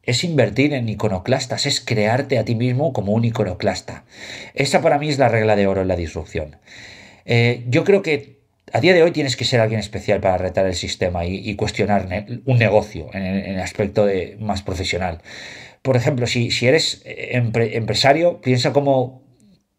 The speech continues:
cómo, piensa que tu des-, que tus departamentos son como el ajedrez. Todo el mundo tiene un papel que desarrollar y no puedes ganar la per-, la partida solo con los caballeros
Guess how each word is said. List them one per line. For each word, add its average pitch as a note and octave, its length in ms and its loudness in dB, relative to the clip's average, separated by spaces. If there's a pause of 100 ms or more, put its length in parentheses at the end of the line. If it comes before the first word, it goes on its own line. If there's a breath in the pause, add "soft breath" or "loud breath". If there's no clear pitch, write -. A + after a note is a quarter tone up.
(120)
cómo, E3+ 340 2 (500)
piensa D3 300 0
que D#3+ 120 0
tu C#3+ 120 4
des-, B2 280 0 (120)
que B2 80 -2
tus A#2 200 2
departamentos A2+ 600 0
son C#3+ 140 -2
como C#3+ 180 0
el A#2 80 2
ajedrez. G#2+ 500 -2 (360 loud breath)
Todo C#3+ 160 8
el D3+ 80 4
mundo D3 240 0
tiene C#3 160 4
un B2+ 80 0
papel A#2+ 240 4
que A#2+ 100 0
desarrollar F#2 600 0
y A2 100 -2
no B2 180 2
puedes D3+ 240 0
ganar C3+ 280 2
la C3 160 2
per-, A#2+ 160 0 (120)
la A#2 200 2
partida A2+ 340 2
solo B2+ 380 2
con B2 100 4
los G#2+ 140 -2
caballeros A2 560 0